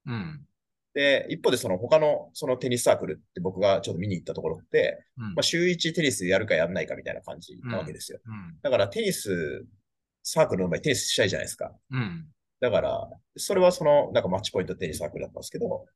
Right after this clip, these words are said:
Speaker 1: うん。
Speaker 2: あの、そこに入って、まあ、やっぱりいる人がおもろかったですね。テニスみんな上手いのは当たり前ですけど。
Speaker 1: うん。うん。なるほど。じゃあ、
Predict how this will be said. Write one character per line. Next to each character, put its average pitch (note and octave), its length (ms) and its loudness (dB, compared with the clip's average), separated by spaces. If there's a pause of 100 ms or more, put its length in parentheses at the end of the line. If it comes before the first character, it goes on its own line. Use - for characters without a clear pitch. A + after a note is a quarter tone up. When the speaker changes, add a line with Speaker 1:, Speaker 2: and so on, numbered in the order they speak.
(260)
Speaker 1:
う G2+ 40 -14
ん。 G2 60 -2
Speaker 2:
あ E2+ 60 0
の、 D#2 60 -2
そ - 140 -10
こ B2 80 2
に B2 60 -2
入 C3 140 0
っ - 260 -12
て、 - 300 -2 (420)
ま F#3 100 2
あ、 - 20 2
や - 80 4
っ F#3+ 40 -2
ぱ B2 80 2
り - 140 -4
い A3 40 6
る E4+ 100 4
人 F4 160 4
が - 380 4
お A#2 80 -6
も B2+ 100 6
ろ C3+ 80 6
か - 60 4
っ - 40 -6
た - 60 -14
で - 60 -14
す - 100 -14
ね。 A2 60 -12
テ F3+ 100 0
ニ C#3 80 2
ス - 80 -6
み F2 80 -4
ん E2+ 40 -4
な E2 80 -2
上 E2 60 -4
手 D#2+ 140 -2
い - 20 -6
の D2+ 60 -10
は D2+ 60 -14
当 D#2 80 -12
た - 20 -8
り D2+ 60 -10
前 - 160 -10
で - 60 -18
す - 80 -14
け - 80 -16
ど。 D3 60 -8
Speaker 1:
う B2 40 -2
ん。 E2+ 320 -6 (160)
う G2 60 -12
ん。 D#2+ 320 -12 (280)
な G2+ 160 -8
る F#2 60 -10
ほ F2+ 80 -12
ど。 E2 60 -12 (920)
じ F#3+ 80 0
ゃ C#3 140 4
あ、 - 160 -6